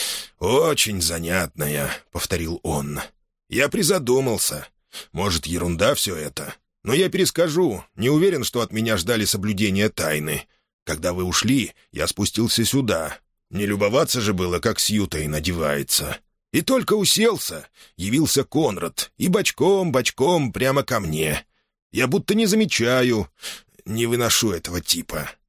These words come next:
Так нет, он желал побеседовать. Спрашивает, не странно ли, мол, что погибла именно Хлоя Пай, а не кто-нибудь другой? Я ответил, что ничего странного не вижу.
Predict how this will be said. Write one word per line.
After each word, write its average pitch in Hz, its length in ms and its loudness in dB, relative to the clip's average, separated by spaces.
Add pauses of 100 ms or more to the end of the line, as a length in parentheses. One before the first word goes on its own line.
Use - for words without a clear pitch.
(100)
Так - 240 0
нет, 101 500 2
он 110 200 0
желал 143 320 2
побеседовать. 120 920 0 (280)
Спрашивает, - 800 0 (200)
не 143 140 4
странно 240 420 2
ли, 113 120 -2
мол, 104 260 0
что - 180 -2
погибла 165 440 2
именно 160 340 2
Хлоя 180 360 2
Пай, 85 460 -4 (140)
а 104 100 -2
не 123 100 0
кто-нибудь 117 400 0
другой? 87 600 -2 (560)
Я 87 180 0
ответил, 95 380 -2
что 101 220 0
ничего 107 360 2
странного 104 460 0
не 160 120 4
вижу. 85 480 -4